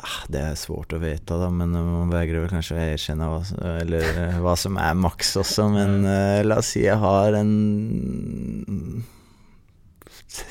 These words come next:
Speaker 1: fyrtio, trettiofem procent till kanske.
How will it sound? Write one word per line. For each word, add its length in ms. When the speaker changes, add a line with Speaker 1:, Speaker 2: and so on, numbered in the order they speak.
Speaker 1:
fyrtio, 160
trettiofem 640
procent 360
till 140
kanske. 360